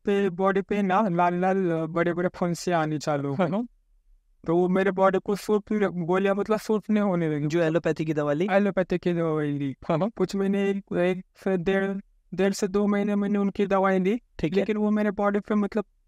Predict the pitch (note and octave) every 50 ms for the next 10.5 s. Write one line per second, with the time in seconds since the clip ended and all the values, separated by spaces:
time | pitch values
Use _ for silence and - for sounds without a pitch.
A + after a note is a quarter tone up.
0 | _ - G3+ G3+ - A3 G#3 - - A3+ A3 A3 G3+ F#3+ G3 F3 E3+ E3+ E3 F#3+
1 | F#3+ F#3 F3+ - G#3 G#3 G3+ - - F#3+ F#3+ F3+ F3 F3+ F3 F#3 F3 - F3+ E3+
2 | E3+ E3+ E3 E3 D#3 - E3 D#3+ D#3+ D#3 D#3 D#3+ E3 D#3+ D3+ E3 F3 E3+ F3 -
3 | F3 E3+ E3+ - - F3 - _ - F3 F3+ F#3 F#3+ F3+ F#3+ F#3+ G3 G3 G3+ G3
4 | F#3 G#3 G3+ G3+ - A3+ A3 G#3+ G#3+ G#3 G#3 G3 F#3+ G3+ G3 F#3 F3+ E3+ - D3+
5 | D3+ D3+ C3+ - D3 C3+ B2 C3 B2+ - - _ - - E3 D3+ - D#3 E3+ -
6 | _ _ _ _ _ _ _ - - F3+ F#3 F#3+ F#3+ - F#3 F#3 F3+ - - G3+
7 | F#3+ G3+ G3+ F#3+ G3 G3+ G3+ G3+ G#3 G#3 G#3 G#3 A3 A#3+ A#3 - _ - E3+ E3+
8 | E3+ F3 F3 F3+ F3+ F#3 F#3 F#3 F#3 F#3+ F#3+ G3 G3 F#3+ - F#3+ F3 F3+ - -
9 | - F3 D#3+ D#3+ D#3 D3+ D3 C#3+ C#3+ - - _ _ _ _ _ _ _ - -
10 | D#3 F3 F3+ F3+ G3+ F#3+ F#3 G#3 G3